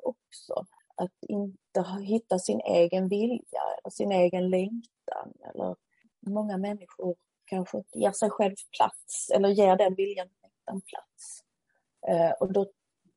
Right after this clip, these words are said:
och att då lägga på att, att, att, eh, tjänarinna är ett,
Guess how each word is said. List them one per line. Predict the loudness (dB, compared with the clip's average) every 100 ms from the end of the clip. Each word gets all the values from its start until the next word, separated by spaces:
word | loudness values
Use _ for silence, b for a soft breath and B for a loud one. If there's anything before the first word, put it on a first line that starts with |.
| _
och | 0 2
att | 2
då | 4 4
lägga | 4 2 -2
på | -2 0 2 -2
att, | -8 -14 _ -20
att, | -20 _ _ _ _ -16
att, | -16 _ -4
eh, | -2 -2 -8 -14
tjänarinna | -6 2 2 2 0 0 -2 -6 -8 -10
är | -10 -10
ett, | -10